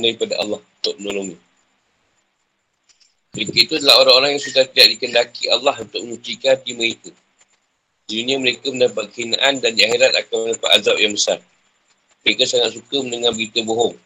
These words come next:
banyak memakan makanan yang haram. Jika mereka orang Yahudi datang kepadamu, Muhammad, untuk meminta keputusan, maka berilah keputusan di antara mereka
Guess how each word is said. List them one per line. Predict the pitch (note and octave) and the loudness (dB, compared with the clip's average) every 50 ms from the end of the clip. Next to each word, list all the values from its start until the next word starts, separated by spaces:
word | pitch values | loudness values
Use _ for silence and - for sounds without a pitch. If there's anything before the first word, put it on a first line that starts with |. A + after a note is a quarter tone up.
| _ _ _ | _ _ _
banyak | G2 G2+ A2+ A2+ - F2+ | -4 0 0 0 0 0
memakan | G#2+ A2 A2 A2 - - A#2 A2 A2 A2 | -2 -2 -2 -4 0 0 0 0 0 -2
makanan | G2+ - A2 A2 A2 G#2+ | 0 0 0 0 0 0
yang | G#2+ G#2 | 2 2
haram. | G#2+ A2 B2 C#3 D#3+ D#3 _ _ _ _ _ _ _ _ _ _ _ _ | 2 2 2 2 0 -4 _ _ _ _ _ _ _ _ _ _ _ _
Jika | G#2 F#2+ F#2+ A2+ A2+ | -12 -6 -4 -4 -2
mereka | A2+ A2 G2+ - - A#2+ | -2 -2 -4 -2 0 2
orang | A2 A#2 A#2 A#2 A2+ | 4 6 4 4 4
Yahudi | A#2 A#2 C3 D#3 E3 C#3+ B2 | 2 -4 -6 -8 -4 -4 -6
datang | A2+ - B2+ A#2 | -2 0 -2 -2
kepadamu, | A2 A#2+ A#2 A2 B2+ B2+ C#3 D3 D#3 D3+ C#3 B2+ - - _ _ _ _ _ _ _ _ _ _ | 0 -2 -2 -2 -4 -6 -6 -6 -6 -6 -6 -8 -8 -8 _ _ _ _ _ _ _ _ _ _
Muhammad, | - - G#2+ B2+ C3 D3 D#3+ D3+ - - | -12 -8 -6 -4 0 0 0 0 -2 -10
untuk | A#2+ - - C3+ A2 G#2 | -14 -12 -10 -10 -12 -10
meminta | A#2+ B2 B2 A2+ A#2 B2+ A2+ | -12 -12 -12 -8 -8 -8 -8
keputusan, | A#2+ A#2 - B2 A2+ A2 A2 - - E3 F#3+ - F#3+ _ _ _ _ _ _ _ _ _ | -8 -10 -8 -10 -12 -8 -6 0 2 2 2 2 -6 _ _ _ _ _ _ _ _ _
maka | _ A2+ A2+ | _ -2 -2
berilah | - C3 C3+ C#3 C3+ C3 - | 0 -2 2 2 2 2 2
keputusan | - _ C3 C3 - - D#3 D3 C3 | -8 _ -2 0 0 2 2 0 2
di | A#2 A2+ | 2 0
antara | A#2+ A2+ B2+ B2 A#2+ B2 | 2 2 2 2 2 0
mereka | B2 B2 A#2+ A#2+ A#2+ A#2+ - F3 | 0 0 -2 -2 -2 -6 -8 -8